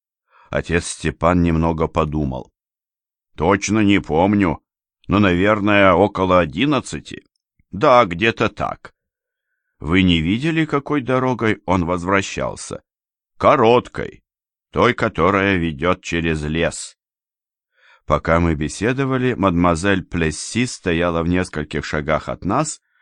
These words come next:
с любопытством поглядывая на церковь,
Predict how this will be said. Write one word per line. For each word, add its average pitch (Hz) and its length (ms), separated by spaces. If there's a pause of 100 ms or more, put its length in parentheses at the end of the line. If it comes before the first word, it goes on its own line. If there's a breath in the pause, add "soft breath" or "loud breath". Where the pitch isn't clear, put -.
(220)
с - 120
любопытством 120 800
поглядывая 117 800
на 120 180
церковь, 71 680